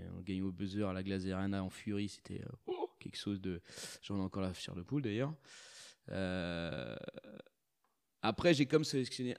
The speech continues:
un, un événement qui m'a vraiment, vraiment plu, c'est, euh,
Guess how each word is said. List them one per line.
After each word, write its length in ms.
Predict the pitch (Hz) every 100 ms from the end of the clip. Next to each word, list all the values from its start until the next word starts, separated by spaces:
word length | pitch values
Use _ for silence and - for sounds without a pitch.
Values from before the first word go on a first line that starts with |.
| -
un, 160 | 131 113 - -
un 200 | 143 143
événement 800 | 139 127 131 131 127 135 143 151 156 _ _ - - - _ _ -
qui 160 | -
m'a 280 | 113 110 107
vraiment, 800 | 98 98 90 95 147 139 135 127
vraiment 400 | 113 107 113 113
plu, 300 | 104 - 131
c'est, 300 | 123 - 98
euh, 300 | 92 90 90